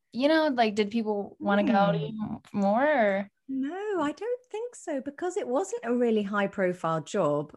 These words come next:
Speaker 2: And I just think that maybe, and plus you look so different on television. Once you've been
Speaker 1: <laughs>
Speaker 2: airbrushed in makeup and had your hair all, you know,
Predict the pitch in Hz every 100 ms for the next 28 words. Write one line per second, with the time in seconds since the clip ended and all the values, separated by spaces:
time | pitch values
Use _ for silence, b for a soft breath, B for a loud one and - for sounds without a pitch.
0 | _ 190 202 208 208 202 - 214 214 240
1 | 233 - 247 226 - 202 226 240 240 240
2 | 240 B B B B 240 240 330 - 262
3 | 202 - - 269 214 - 214 247 - 226
4 | 143 156 151 - 165 151 147 147 165 226
5 | - 311 - 220 - 165 190 180 165 165
6 | - 175 165 170 202 208 139 - - B
7 | B 185 196 233 - 208 180 170 B B
8 | - 208 214 196 160 147 151 165 165 147
9 | 151